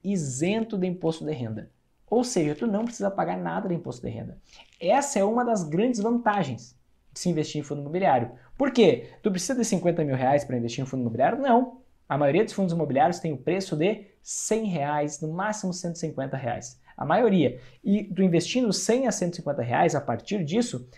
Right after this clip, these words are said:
tu consegue comprar parte, muitas vezes, de dezenas de imóveis. Parte de dez imóveis, parte de quinze imóveis. Claro, se tu investir cem reais, tu vai ter um tijolinho de um complexo, é, de um complexo, de um empreendimento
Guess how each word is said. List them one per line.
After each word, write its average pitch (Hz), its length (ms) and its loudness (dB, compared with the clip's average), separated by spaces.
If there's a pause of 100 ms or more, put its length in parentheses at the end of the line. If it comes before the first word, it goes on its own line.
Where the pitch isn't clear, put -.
(120)
tu 175 80 -8
consegue 175 400 2
comprar 165 320 4
parte, 202 800 0 (100)
muitas 185 300 0
vezes, 214 260 2
de 196 160 4
dezenas 214 560 2
de 247 60 -2
imóveis. 180 560 -2 (160)
Parte 208 360 0
de 160 360 2 (100)
dez 151 320 6
imóveis, 147 480 2
parte 160 320 2
de 139 80 0
quinze 175 400 0
imóveis. 170 500 2 (140)
Claro, 202 240 8
se 139 100 -4
tu - 60 -4
investir 170 340 0
cem 165 280 0
reais, 156 500 2 (140)
tu 165 80 -6
vai 165 100 8
ter 170 120 2
um 202 100 0
tijolinho 214 580 4
de 240 100 6
um 240 120 6
complexo, 226 800 2 (320)
é, 156 240 4
de 165 80 4
um 175 80 8
complexo, 180 640 4
de 175 80 6
um 180 40 8
empreendimento 190 800 4